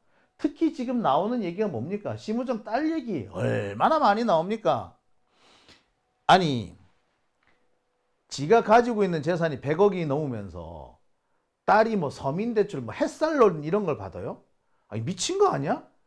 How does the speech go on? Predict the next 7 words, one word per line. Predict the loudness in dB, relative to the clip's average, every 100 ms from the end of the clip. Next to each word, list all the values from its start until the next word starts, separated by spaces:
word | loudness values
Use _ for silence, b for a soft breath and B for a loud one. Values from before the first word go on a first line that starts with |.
| _ _ -4
이거 | 0 6 8 8 6 4
서민들이 | -4 2 4 4 0 -2 0 0 0 0
받아야 | 2 4 4 2
될 | 0
혜택을 | -4 -2 4 4 4 -4
가로챈 | -8 -4 -2 -4 -6 -8 -4
거죠. | -4 -4 -6